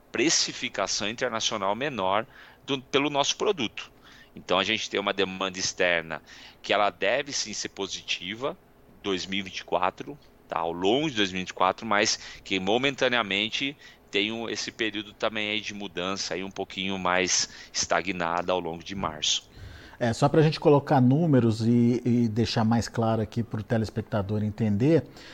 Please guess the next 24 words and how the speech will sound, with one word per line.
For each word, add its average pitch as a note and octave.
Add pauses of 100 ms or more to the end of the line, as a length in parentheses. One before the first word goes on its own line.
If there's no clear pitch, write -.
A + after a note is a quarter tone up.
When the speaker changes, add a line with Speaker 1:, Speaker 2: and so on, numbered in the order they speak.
(160)
Speaker 2:
é, A#2+
até F#3
o G#3+
dia F#3
quinze F#3
desse B2
mês, C#3+ (320)
a A#2+
média E3+
diária C#3
embarcada, B2
é, G#2+
de A2
carne A2+
bovina A2
do G#2+
Brasil C3
foi F3+
sete E3
ponto E3
sete C3+
mil B2+
toneladas. A2+ (800)
Em, A3